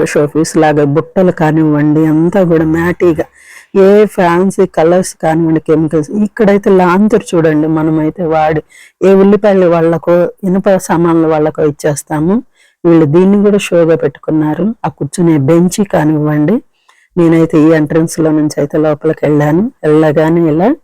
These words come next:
ఇక్కడ వచ్చేసి వాషింగ్ మిషన్ కి సంబంధించిన రూమ్ లాగా ఉంది. ఇటు వచ్చేసి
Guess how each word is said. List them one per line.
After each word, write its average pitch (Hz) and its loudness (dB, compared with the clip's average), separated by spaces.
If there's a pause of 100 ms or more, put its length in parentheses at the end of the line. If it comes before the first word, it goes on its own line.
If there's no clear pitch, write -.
(680)
ఇక్కడ 156 -2
వచ్చేసి 156 -2 (180)
వాషింగ్ 175 0
మిషన్ 151 -2
కి 143 -4
సంబంధించిన 147 -2 (760)
రూమ్ 165 2
లాగా 156 0
ఉంది. 151 2 (720)
ఇటు 160 -6
వచ్చేసి 165 -2